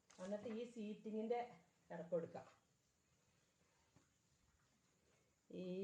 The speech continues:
സീറ്റിങ്ങിന്റെ, അതായത് ഇത് ഇവിടുന്ന്, ഇവിടുന്ന് ഇവിടം വരെ, ഇത്, ഇത്, ഇതാണ് ഈ സീറ്റിംഗ്,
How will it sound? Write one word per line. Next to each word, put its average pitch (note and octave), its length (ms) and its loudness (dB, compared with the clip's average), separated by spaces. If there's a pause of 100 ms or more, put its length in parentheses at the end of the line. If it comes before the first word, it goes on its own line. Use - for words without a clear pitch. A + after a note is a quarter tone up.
(200)
സീറ്റിങ്ങിന്റെ, - 1400 -4 (3500)
അതായത് F3 500 6 (180)
ഇത് F3 120 2 (120)
ഇവിടുന്ന്, G3 400 8 (180)
ഇവിടുന്ന് F3+ 360 6
ഇവിടം D3+ 240 2
വരെ, C3+ 180 -2 (220)
ഇത്, F3 140 2
ഇത്, E3+ 100 0 (100)
ഇതാണ് G3+ 300 8 (360)
ഈ - 20 4 (200)
സീറ്റിംഗ്, F3+ 380 0